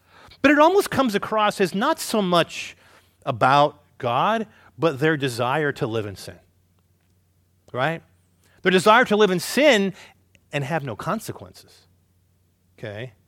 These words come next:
Whether it be verse five, whether it be here in verse seven, or whether it be in chapter six, verse one,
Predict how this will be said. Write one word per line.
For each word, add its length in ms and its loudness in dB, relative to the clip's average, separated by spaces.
Whether 280 4
it 80 0
be 100 0
verse 240 -4
five, 540 -2
whether 260 0
it 80 -4
be 100 -6
here 240 -6
in 80 -6
verse 220 -6
seven, 340 -4
or 100 -4
whether 200 -4
it 100 -8
be 140 -4
in 60 -6
chapter 340 -8
six, 520 -12
verse 340 -6
one, 560 -4